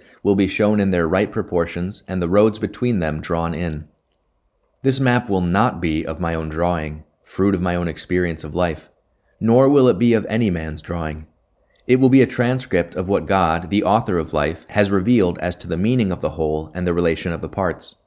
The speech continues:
Nor will it be a demonstration. Maps do not prove, but only state. There are only two reasons for trusting a map. One is the authority of the map maker.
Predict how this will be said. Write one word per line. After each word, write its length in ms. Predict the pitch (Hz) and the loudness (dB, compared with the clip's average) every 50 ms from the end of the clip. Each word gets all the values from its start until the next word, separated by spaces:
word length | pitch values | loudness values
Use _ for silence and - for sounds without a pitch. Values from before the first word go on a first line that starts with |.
| _ _ _ _ _ _ _ _ _ _ _ _ _ _ - | _ _ _ _ _ _ _ _ _ _ _ _ _ _ -4
Nor 260 | - 120 127 139 139 | 0 2 2 4 4
will 160 | 131 127 123 120 | 4 4 4 4
it 60 | 101 | 4
be 120 | 120 117 | 4 2
a 60 | 110 | 2
demonstration. 800 | 98 110 107 104 98 98 - - 101 98 95 - 71 62 - - _ _ _ _ _ _ _ _ _ _ _ _ _ - | 2 2 0 0 -2 -4 -2 0 0 0 0 -4 -10 -12 -12 -16 _ _ _ _ _ _ _ _ _ _ _ _ _ -6
Maps 320 | - 98 101 117 127 127 - | 0 2 2 2 2 0 0
do 100 | - 113 | 0 2
not 220 | 104 95 95 - | 2 2 0 -2
prove, 500 | - - 120 101 82 78 80 80 - - | -2 0 0 2 2 0 -2 -6 -10 -4
but 160 | - 92 - | -4 -4 -2
only 240 | - 90 90 85 80 | -2 -4 -2 -2 -4
state. 460 | 78 - - - 104 90 76 73 - _ _ _ _ _ _ _ _ _ _ _ _ _ _ _ _ _ _ | -4 -6 -4 -2 -2 -2 -2 -6 -10 _ _ _ _ _ _ _ _ _ _ _ _ _ _ _ _ _ _
There 160 | - 120 120 117 | 4 4 6 6
are 140 | 113 107 | 6 4
only 240 | 113 131 143 135 120 | 2 0 0 0 -2
two 220 | 120 - - 135 117 | -2 2 2 2 4
reasons 440 | 104 117 113 90 87 87 80 78 | 4 2 2 2 0 -4 -6 -6
for 140 | - - 85 | -6 -6 -6
trusting 400 | - - 92 82 - - 82 80 | -4 -4 -6 -6 -6 -6 -6 -6
a 40 | 78 | -4
map. 340 | 78 76 76 71 - - _ _ _ _ _ _ _ _ _ _ _ _ | -4 -4 -4 -4 -6 -10 _ _ _ _ _ _ _ _ _ _ _ _
One 280 | - 90 95 101 107 117 | -6 0 2 2 4 4
is 160 | 117 110 101 | 2 0 0
the 140 | 101 107 101 | 2 4 4
authority 480 | 95 87 - 110 107 107 104 104 107 101 | 4 2 2 2 2 2 2 2 0 0
of 80 | 87 | 0
the 60 | 85 | 0
map 240 | 87 90 87 98 85 | 0 0 0 0 -2
maker. 460 | 90 90 85 - - 95 107 - _ | -2 -4 -4 -4 -4 -6 -6 -6 _